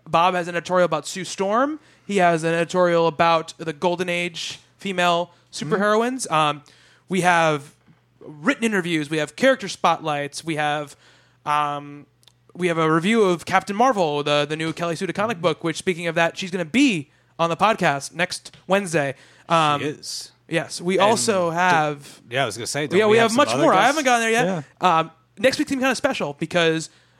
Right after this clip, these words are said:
Speaker 1: um, Monday, you're gonna get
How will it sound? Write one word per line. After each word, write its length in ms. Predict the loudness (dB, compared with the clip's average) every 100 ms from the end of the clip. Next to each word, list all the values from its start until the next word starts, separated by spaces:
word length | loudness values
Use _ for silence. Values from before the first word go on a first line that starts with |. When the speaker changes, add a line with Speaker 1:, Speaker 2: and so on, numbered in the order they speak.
| _
Speaker 1:
um, 400 | 0 0 -6 -14 _ _ _
Monday, 640 | -4 -2 2 2 2 -2 -8 _ _ _ _
you're 140 | -2 -2
gonna 140 | 0
get 260 | 0 0